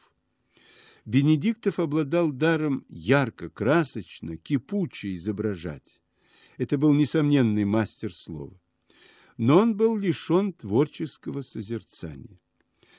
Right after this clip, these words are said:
Восприятие чувственных образов волновало его чувственный темперамент.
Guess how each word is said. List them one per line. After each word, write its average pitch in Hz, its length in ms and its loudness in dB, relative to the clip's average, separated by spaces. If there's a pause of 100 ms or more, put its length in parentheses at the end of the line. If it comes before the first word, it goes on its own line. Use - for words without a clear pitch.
(140)
Восприятие 131 960 2
чувственных 95 720 -6
образов 123 580 -6 (380)
волновало 143 600 2
его 175 320 0
чувственный 156 840 -4
темперамент. 107 920 -4